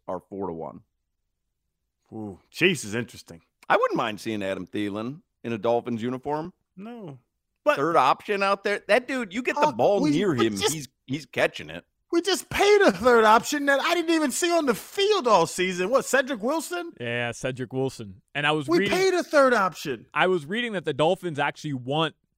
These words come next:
Speaker 3: to, to, to have Cedric Wilson stay in Miami. But let's be real. I mean, Trent Sherfield was better than him. I, w-, w-, why are we gonna pay Cedric Wilson if Trent Sherfield was better than him all season?
Speaker 1: How about this one?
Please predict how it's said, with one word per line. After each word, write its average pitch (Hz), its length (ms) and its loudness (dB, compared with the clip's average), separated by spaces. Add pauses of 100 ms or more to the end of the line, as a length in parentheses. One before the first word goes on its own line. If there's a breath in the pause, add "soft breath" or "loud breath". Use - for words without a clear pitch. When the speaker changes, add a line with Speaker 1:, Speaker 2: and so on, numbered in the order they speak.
(100)
Speaker 3:
to, 135 160 -8 (100)
to, 139 160 -4 (140)
to 127 160 -2
have 139 420 0
Cedric 139 460 -6
Wilson 127 480 -6
stay 139 340 -2
in 127 80 -6
Miami. 120 600 -4 (340)
But 147 240 4
let's 160 160 2
be 156 220 0
real. 196 240 6
I 131 40 2
mean, 127 220 -6
Trent 196 240 2
Sherfield 180 460 2
was 135 120 -4
better 170 220 8
than 151 140 2
him. 120 160 -8 (100)
I, 135 140 0
w-, 139 320 -2
w-, 143 180 -4
why 147 160 4
are 170 60 2
we 180 100 -2
gonna 165 180 -2
pay 170 280 2
Cedric 156 400 -2
Wilson 160 320 0
if 131 140 -10
Trent 185 200 -2
Sherfield 139 680 -4 (320)
was 143 160 -4
better 160 260 6
than 143 140 -4
him 160 200 -4
all 123 140 -6
season? 101 460 -10 (2250)
Speaker 1:
How - 60 -16
about - 260 -10
this 95 260 -8
one? 76 320 -12